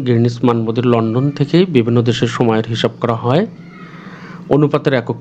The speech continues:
কি? ডি, কোনোটি নয়, কারণ অনুপাতের কোনো একক থাকে না। পরবর্তীতে গণিতের প্রশ্নগুলো ব্যাখ্যাসহ ভিডিও আপলোড করা হবে।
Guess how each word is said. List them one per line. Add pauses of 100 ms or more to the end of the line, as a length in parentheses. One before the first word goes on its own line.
কি? (3500)
ডি, (800)
কোনোটি (120)
নয়, (240)
কারণ (160)
অনুপাতের
কোনো (180)
একক (120)
থাকে
না। (1600)
পরবর্তীতে (120)
গণিতের
প্রশ্নগুলো (100)
ব্যাখ্যাসহ (100)
ভিডিও
আপলোড
করা
হবে।